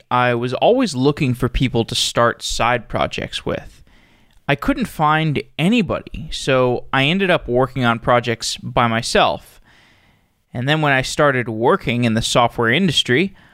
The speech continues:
I started to look for people who I could start a business with. And once again, I couldn't find anyone. So I started a business myself.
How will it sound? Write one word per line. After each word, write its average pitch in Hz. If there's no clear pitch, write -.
I 160
started 254
to 247
look 233
for 208
people 202
who 180
I 175
could 175
start 170
a 160
business 143
with. -
And 120
once 190
again, 185
I 147
couldn't 254
find 226
anyone. 90
So 123
I 131
started 131
a 185
business 131
myself. 190